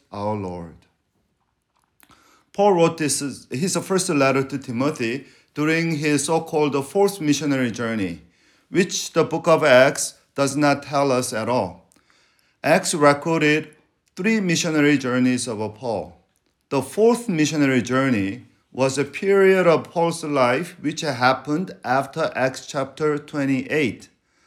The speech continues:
So context of this letter was the time between Paul's first imprisonment in Rome and his, uh, coming second and final imprisonment and death in Rome.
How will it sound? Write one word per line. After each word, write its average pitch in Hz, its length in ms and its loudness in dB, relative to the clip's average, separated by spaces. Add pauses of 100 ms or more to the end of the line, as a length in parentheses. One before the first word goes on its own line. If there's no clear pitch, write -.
(340)
So 151 200 0
context 190 540 0
of 151 200 0
this 147 200 -4
letter 135 400 0
was 120 300 0
the 120 160 0
time 151 480 -2
between 135 460 -2
Paul's 139 420 -6
first 185 420 -4
imprisonment 135 840 -4
in 110 220 -6
Rome 131 420 -4 (580)
and 127 380 2
his, 127 540 2
uh, 113 180 2
coming 156 560 0
second 143 560 -2
and 113 180 -2
final 131 540 -2
imprisonment 120 880 -6 (260)
and 101 200 -8
death 117 320 -4
in 113 240 -4
Rome. 101 320 -4